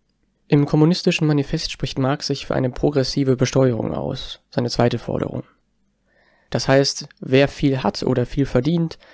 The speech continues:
solle auch prozentual mehr Steuern zahlen. Doch bereits im achtzehnten Brumaire de Louis Bonaparte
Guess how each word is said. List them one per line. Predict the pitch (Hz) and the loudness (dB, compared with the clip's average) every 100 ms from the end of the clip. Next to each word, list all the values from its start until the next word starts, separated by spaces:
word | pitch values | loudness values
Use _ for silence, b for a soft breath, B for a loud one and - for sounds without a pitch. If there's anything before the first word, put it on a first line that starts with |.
| b | b
solle | - 143 147 | 0 4 4
auch | 151 - | 2 0
prozentual | - 175 - 147 160 - 156 160 | 2 2 4 2 0 2 4 4
mehr | 135 117 | 2 0
Steuern | - 110 107 | -2 -4 -4
zahlen. | - - - - 127 _ _ _ _ _ | -4 -4 -4 -8 -16 _ _ _ _ _
Doch | 135 - | -2 0
bereits | 143 147 - | 0 0 -2
im | - | -2
achtzehnten | 180 - - 147 151 139 | -4 -4 -2 0 0 0
Brumaire | - 135 139 156 147 | 2 2 4 2 4
de | 135 | 2
Louis | 131 131 147 151 | 2 0 0 0
Bonaparte | - 135 123 - 127 123 - | 0 2 2 0 0 -4 -8